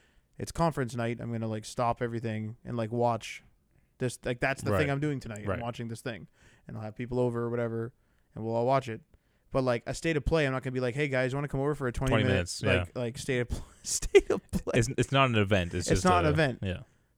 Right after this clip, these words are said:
Speaker 1: So, I think we've discovered the problem. Anyway, I had a query corner here, so I just kinda wrote some real, a real generic paragraph so I wouldn't forget. So, uh, if a part of a game, okay, whether this be a control scheme or a feature or a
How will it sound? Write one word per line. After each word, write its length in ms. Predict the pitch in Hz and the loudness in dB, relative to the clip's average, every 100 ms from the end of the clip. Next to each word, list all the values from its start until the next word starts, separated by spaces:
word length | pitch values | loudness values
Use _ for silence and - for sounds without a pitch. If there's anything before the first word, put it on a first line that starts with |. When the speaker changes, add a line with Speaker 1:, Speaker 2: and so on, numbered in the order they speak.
| _ _ | _ _
Speaker 1:
So, 340 | - 143 120 127 _ _ _ _ _ _ _ _ _ | -4 -2 -2 -6 _ _ _ _ _ _ _ _ _
I 60 | |
think 100 | 143 135 | -4 -2
we've 100 | 131 | 0
discovered 460 | 131 - 135 131 | 0 2 2 2
the 60 | 123 | 0
problem. 440 | 131 127 123 131 - - | 0 0 -2 -10 -16 -6
Anyway, 440 | 196 233 151 135 160 _ _ _ _ | 2 6 6 4 0 _ _ _ _
I 40 | - | -10
had 40 | |
a 20 | - | 0
query 220 | 208 190 | 4 4
corner 280 | 185 180 160 | 4 2 2
here, 240 | 139 135 131 | 2 2 0
so 160 | 139 | -2
I 20 | 139 | -4
just 200 | - - | -6 -2
kinda 160 | 170 | 0
wrote 180 | 143 147 | 2 0
some 320 | 135 123 117 | 0 -2 -2
real, 200 | 127 127 - | -2 -4 -2
a 60 | |
real 160 | 131 143 | 0 0
generic 400 | 127 127 127 - | 2 0 0 0
paragraph 400 | 123 123 110 107 | 2 2 0 -2
so 80 | 120 | 0
I 40 | |
wouldn't 180 | 120 117 | 0 -2
forget. 320 | 117 117 - | -4 -6 -6
So, 240 | - 131 127 _ - - _ _ _ - | -2 -2 -2 _ -20 -20 _ _ _ 2
uh, 240 | 147 147 - | 6 6 4
if 120 | 160 | 0
a 80 | 175 | 4
part 340 | - 226 320 | 6 6 6
of 100 | 294 | 4
a 60 | 202 | 2
game, 540 | 170 156 107 104 165 - - | 0 -2 -4 -8 -10 -14 -18
okay, 300 | - 80 139 | -10 -8 -6
whether 220 | 147 143 | -4 -4
this 160 | 139 131 | -4 -6
be 160 | 143 | -4
a 240 | 127 117 113 - _ _ - | -2 -2 -6 -12 _ _ -4
control 340 | 131 156 147 | 2 6 4
scheme 480 | - 143 131 131 135 | 4 0 2 0 2
or 160 | 123 | 2
a 100 | 120 | 0
feature 640 | 120 165 143 135 135 135 139 | -2 -4 -2 2 4 4 2
or 280 | 131 123 117 | 0 0 0
a 280 | 110 110 | -2 -4